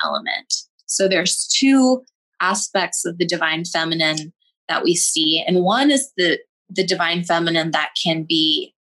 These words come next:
manifested and seen in real life. So this is the activating principle of the feminine. It's what makes the plants grow, the flowers bloom, all of that stuff. And he's mourning that,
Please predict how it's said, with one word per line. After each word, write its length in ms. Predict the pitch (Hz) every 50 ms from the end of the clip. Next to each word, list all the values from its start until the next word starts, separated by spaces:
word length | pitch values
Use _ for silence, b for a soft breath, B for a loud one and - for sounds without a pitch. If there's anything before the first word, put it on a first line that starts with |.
| _ -
manifested 920 | 175 170 170 165 165 175 170 - - 160 156 170 - - - 170 165 160 - -
and 140 | 165 175 170
seen 420 | - - - 190 175 180 175 170
in 160 | 160 160 156 151
real 300 | 170 160 151 151 151 151
life. 520 | - 143 120 117 139 - - - - - - B B B B B B
So 180 | - 190 180
this 220 | 175 208 208 208 233
is 140 | 214 196 190
the 100 | 185 - -
activating 720 | 165 170 170 - - 190 175 175 165 165 165 160 160 160 -
principle 760 | - - 156 160 - - 151 - - 156 151 151 151 151 151 B B B B B -
of 140 | 175 170 160
the 120 | 175 170
feminine. 440 | 170 - 165 165 170 165 165 156 151 - -
It's 320 | - 185 - - - - -
what 200 | 190 185 - -
makes 300 | 175 165 - - - -
the 100 | - 208
plants 540 | - - - 262 247 233 233 233 - - -
grow, 380 | - 214 202 202 196 196 196 185
the 80 | 180
flowers 580 | 175 - - 185 175 170 175 175 175 170 170 - _ -
bloom, 400 | 170 170 170 165 165 160 165 - - -
all 200 | 175 170 175 175
of 120 | 170 -
that 200 | - - - -
stuff. 520 | - - - - - - 214 208 - - - _ _ B B B B B B B
And 100 | 196 208
he's 220 | 214 208 185 190
mourning 400 | 202 202 202 202 196 175 165 160
that, 280 | 143 143 - - - -